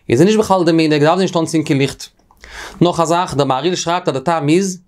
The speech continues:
ווייל רמ"ח איבריו של אדם, מיט רוחו ונשמתו, רמ"ח מיט נאך צוויי, איז כמניין נר. האיש האט נאך א פאר איברים, ממילא שטימט דאס נישט. א דריטן ווארט,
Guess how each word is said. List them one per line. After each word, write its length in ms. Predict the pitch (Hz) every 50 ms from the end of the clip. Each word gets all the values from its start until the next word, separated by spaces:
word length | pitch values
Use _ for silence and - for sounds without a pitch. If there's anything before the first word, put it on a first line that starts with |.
| _ _ _ _ - - _ -
ווייל 200 | 127 135 135 135
רמ"ח 380 | 143 139 151 180 202 185 - 180
איבריו 340 | 156 127 160 185 175 170
של 220 | - - 165 147 170
אדם, 300 | 175 135 127 107 92 90 87 - - _ _ _ - _ _ _ _ _
מיט 400 | 123 135 175 196 175 - - -
רוחו 420 | 131 117 143 214 226 - - 127 107 98 87 - -
ונשמתו, 760 | 101 107 151 180 180 196 190 - 196 220 233 214 - - 185 175 135
רמ"ח 300 | 120 127 165 180 170 123
מיט 120 | 147 147 165
נאך 160 | 180 - -
צוויי, 440 | - - 208 214 208 208 202 185 190 - _ _ 156
איז 120 | 151 -
כמניין 440 | - 165 165 180 202 214 208 202 190
נר. 180 | 185 185 185 180 185 _ _ _ _ _ _ - - -
האיש 360 | - 127 156 185 - - -
האט 140 | 160 156 156 151
נאך 200 | 147 160 151 156
א 40 | 147 147
פאר 140 | 156 143 135
איברים, 480 | 135 123 107 110 104 120 147 165 156 135 -
ממילא 480 | - 120 127 156 202 214 196 180 175 175
שטימט 260 | 175 - 233 220 220
דאס 180 | 208 185 - 170
נישט. 200 | 160 151 - - - _ _ _ _ _ _ - - - - -
א 100 | - 104
דריטן 380 | 92 98 104 107 135 135 147 156
ווארט, 400 | 147 151 175 190 208 208 202